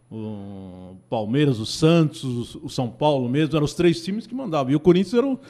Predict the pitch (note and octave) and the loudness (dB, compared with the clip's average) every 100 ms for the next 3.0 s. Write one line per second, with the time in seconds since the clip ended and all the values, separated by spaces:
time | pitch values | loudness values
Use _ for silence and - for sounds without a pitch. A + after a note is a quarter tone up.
0 | - - A3+ - - C#4+ D4 E3+ - F3 | -20 -2 -2 -2 -4 -4 -2 -4 -4 0
1 | D3 A#2+ A#2 B2 D3 F3+ A3+ A3+ A3 A3 | 2 0 0 0 0 0 -2 -4 -4 -4
2 | A#3+ - G#3+ E3+ E3 F3+ C#3+ C#3 C#3+ B2+ | -2 -2 0 0 0 0 0 0 0 -2